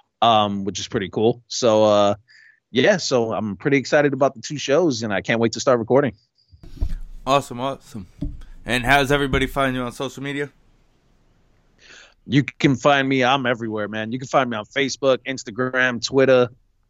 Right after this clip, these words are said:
Speaker 1: Um, uh, what else do I got? I got a bunch of crap. I'm sure my MySpace is still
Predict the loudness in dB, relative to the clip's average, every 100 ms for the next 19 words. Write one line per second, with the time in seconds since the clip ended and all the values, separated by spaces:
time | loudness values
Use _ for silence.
0 | -8 -2 2 2 2 -2 -6 -8 _ _
1 | _ _ 0 2 2 0 0 0 -4 -6
2 | -2 0 0 0 0 2 2 0 -2 -4
3 | -2 -2 -2 -4 -4 0 2 2 0 0
4 | -2 -4 -4 -4 2 4 4